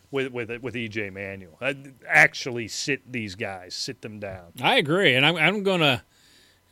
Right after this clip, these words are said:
Speaker 2: um, throw out a little yellow flag of caution. And that's tonight's game, Doug Martin. Everybody's all excited about
Speaker 1: Yeah.
Speaker 2: Doug Martin coming back. And, and I know they're playing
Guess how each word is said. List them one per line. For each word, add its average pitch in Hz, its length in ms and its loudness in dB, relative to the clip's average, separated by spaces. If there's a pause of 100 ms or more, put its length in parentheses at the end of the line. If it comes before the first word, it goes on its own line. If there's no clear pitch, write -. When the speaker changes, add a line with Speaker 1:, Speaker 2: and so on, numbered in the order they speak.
Speaker 2:
um, 113 560 -4
throw 156 380 2
out 156 200 4
a 135 60 2
little 135 500 2
yellow 147 380 4
flag 147 460 4
of 117 120 -4
caution. 127 640 0 (420)
And 123 180 0
that's 131 200 2
tonight's 123 440 2
game, 127 380 4
Doug 131 240 2
Martin. 131 460 -2 (100)
Everybody's 139 560 2
all 139 160 2
excited 139 380 0
about 135 200 0
Speaker 1:
Yeah. 113 80 -6
Speaker 2:
Doug 139 200 2
Martin 139 340 2
coming 139 300 -2
back. 131 380 2
And, 135 180 0
and 123 200 -4
I 117 80 -4
know 160 340 2
they're 180 120 4
playing 160 600 4